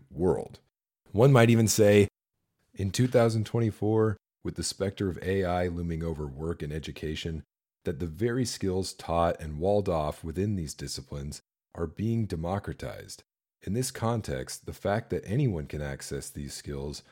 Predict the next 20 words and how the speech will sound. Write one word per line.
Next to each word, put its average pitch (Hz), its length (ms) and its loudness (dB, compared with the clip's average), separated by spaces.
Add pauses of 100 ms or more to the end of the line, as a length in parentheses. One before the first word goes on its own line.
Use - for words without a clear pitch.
so - 160 -8
long 101 240 -2
as 98 100 -2
they 87 120 -2
have 78 120 -4
access 85 420 -6
to 67 160 -8
A 76 240 -4
I, 78 280 -2 (360)
undermine 87 680 0
and 80 240 -8
risks - 440 -6
imploding 85 800 -2 (300)
the 80 100 -6
view 92 400 -2
of 82 200 -6
education 85 680 -4
as 71 300 -10
merely 73 380 -10
practical. - 760 -10